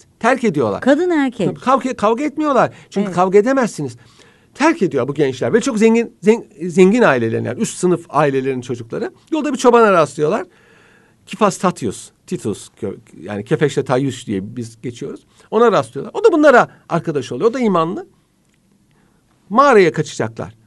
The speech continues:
Speaker 1: Köpek de geliyor arkalarından. Diyorlar ki, "Bu köpek bizi ele verir." Köpek dile geliyor. "Ben de sizinle beraber olayım."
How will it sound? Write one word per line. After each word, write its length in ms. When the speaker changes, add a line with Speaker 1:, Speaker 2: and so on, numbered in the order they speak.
Speaker 1:
Köpek 280
de 80
geliyor 260
arkalarından. 560
Diyorlar 200
ki, 40
"Bu 40
köpek 260
bizi 140
ele 200
verir." 240
Köpek 260
dile 180
geliyor. 500
"Ben 160
de 60
sizinle 300
beraber 280
olayım." 300